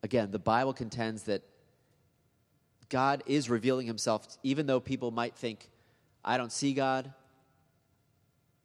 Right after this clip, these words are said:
He's gonna have to have a burning bush to make me believe." In Romans one, Paul writes it this way, "The wrath of God is being revealed from heaven against all the godlessness and wickedness of men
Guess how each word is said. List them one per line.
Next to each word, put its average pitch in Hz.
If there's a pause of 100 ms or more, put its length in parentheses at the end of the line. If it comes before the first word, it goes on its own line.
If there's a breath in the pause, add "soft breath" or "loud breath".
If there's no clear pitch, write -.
He's 104
gonna 120
have 110
to 98
have 123
a 101
burning 117
bush 120
to -
make 110
me 117
believe." 120 (1600 soft breath)
In 107
Romans 131
one, 120
Paul 123
writes 117
it 107
this 127
way, 101
"The 98
wrath 123
of 101
God 131
is 107
being 113
revealed 113
from 127
heaven 113 (400)
against 117
all 135
the 127
godlessness 127
and 107
wickedness 120
of 104
men 107